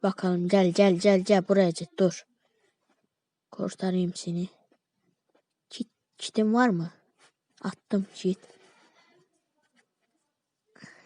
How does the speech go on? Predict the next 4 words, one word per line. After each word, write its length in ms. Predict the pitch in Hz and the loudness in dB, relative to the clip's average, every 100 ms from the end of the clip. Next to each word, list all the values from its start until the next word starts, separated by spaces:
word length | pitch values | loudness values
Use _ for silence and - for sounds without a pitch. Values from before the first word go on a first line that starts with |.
| _ _ _ _ _ _ _ _ _ | _ _ _ _ _ _ _ _ _
Çabuk, 320 | 240 254 240 | 2 4 4
çabuk, 320 | 262 254 240 | 2 2 2
çabuk, 320 | 254 262 269 | 2 4 4
çabuk. 460 | - 269 277 185 - | 2 2 2 0 -8